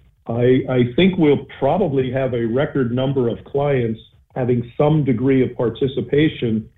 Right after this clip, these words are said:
in the event overall. We'll pr-, I, give or take, we'll have fifteen or twenty clients or so, but, and many of them are your, your members as well. So the, let me give a few for instances here. We have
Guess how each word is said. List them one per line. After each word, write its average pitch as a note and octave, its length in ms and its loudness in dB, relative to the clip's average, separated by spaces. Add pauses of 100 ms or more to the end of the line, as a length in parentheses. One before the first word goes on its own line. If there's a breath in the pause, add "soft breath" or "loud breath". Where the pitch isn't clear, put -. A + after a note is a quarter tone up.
(280)
in C3+ 180 2
the C3+ 100 4
event B2+ 400 2
overall. B2 720 4 (380 loud breath)
We'll B2 160 2
pr-, - 140 -2
I, C3+ 140 4
give D3+ 220 2
or D3 120 4
take, C#3+ 380 0
we'll B2 160 -4
have B2+ 160 -4 (100)
fifteen D3 360 -2
or A#2+ 140 -4
twenty C3+ 260 -2
clients C3 480 -4
or G2+ 100 -6 (100)
so, G2+ 320 -4
but, A#2 160 -4 (300 loud breath)
and B2+ 140 2
many D#3+ 220 4
of D#3+ 80 4
them D#3 140 2
are D#3 160 4
your, D3+ 520 2 (260)
your C3+ 200 -4
members C#3 480 0
as A2+ 160 -4
well. C#3 380 0
So B2 120 -2
the, A#2+ 400 -6
let C3 120 0
me C#3+ 120 4
give C3+ 180 4
a C3 120 2 (160)
few C#3+ 220 2
for C#3+ 140 2
instances A#2 540 0
here. A2 220 0
We B2+ 200 2
have B2+ 360 2